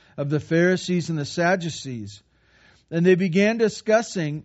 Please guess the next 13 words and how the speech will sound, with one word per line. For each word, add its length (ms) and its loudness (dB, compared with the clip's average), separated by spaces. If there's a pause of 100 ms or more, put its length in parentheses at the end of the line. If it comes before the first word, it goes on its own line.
it 160 -2
among 340 0
themselves, 600 0
saying, 420 -4 (220)
"We 120 2
brought 380 6
no 160 2
bread." 540 0 (760)
But 260 4
Jesus, 720 0
aware 520 0
of 180 -4
this, 460 -4